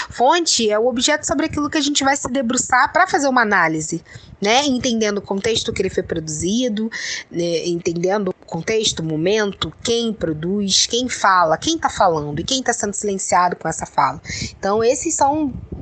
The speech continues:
os movimentos que precisam ser feitos pra que a gente produza no-, novas narrativas, né? Eu parto,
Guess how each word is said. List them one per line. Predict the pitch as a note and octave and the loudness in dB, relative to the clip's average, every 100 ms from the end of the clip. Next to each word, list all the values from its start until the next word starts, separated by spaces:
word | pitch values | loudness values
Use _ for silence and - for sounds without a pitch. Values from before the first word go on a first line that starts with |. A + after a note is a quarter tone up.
| - | -6
os | A3+ | -4
movimentos | A#3+ B3 D4+ C#4 A#3+ A#3+ B3 | 0 0 2 2 2 0 -4
que | - B3+ | -4 -4
precisam | G#3+ A#3+ - D#4 F4+ | -4 -4 -2 0 0
ser | - A3+ | 0 -2
feitos | - F3 G3+ - - - - - - | 0 0 0 -4 -6 -8 -6 -6 2
pra | C4 | 2
que | C4 | 2
a | |
gente | C4 B3+ - - - - - - _ | 0 0 -2 -4 -10 -18 -20 -20 _
produza | - D4+ A#3+ E4+ E4+ | -2 0 2 4 4
no-, | A#3+ A3 | 2 0
novas | G3+ G#3 G3+ | -2 -2 0
narrativas, | G3 F#3+ - D3+ C#3+ D3 | 2 0 -2 -4 -2 -2
né? | D3+ D3+ - | -2 -4 2
Eu | B3+ | 2
parto, | - - A#3 C#4 - - | 2 4 4 4 -2 -4